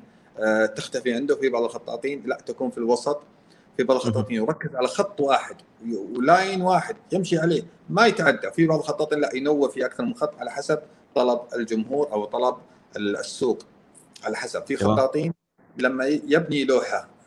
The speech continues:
Speaker 1: لوحة فخمة، لوحة رائعة، لوحة بديعة،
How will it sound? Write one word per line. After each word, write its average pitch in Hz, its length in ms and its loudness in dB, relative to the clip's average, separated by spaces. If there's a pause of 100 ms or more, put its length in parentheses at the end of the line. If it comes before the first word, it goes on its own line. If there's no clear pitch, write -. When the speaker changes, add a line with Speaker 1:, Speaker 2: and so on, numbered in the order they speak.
(240)
Speaker 1:
لوحة 123 260 0
فخمة، 110 320 -4 (540)
لوحة 117 380 -2
رائعة، 95 440 4 (340)
لوحة 107 320 -4
بديعة، 120 460 0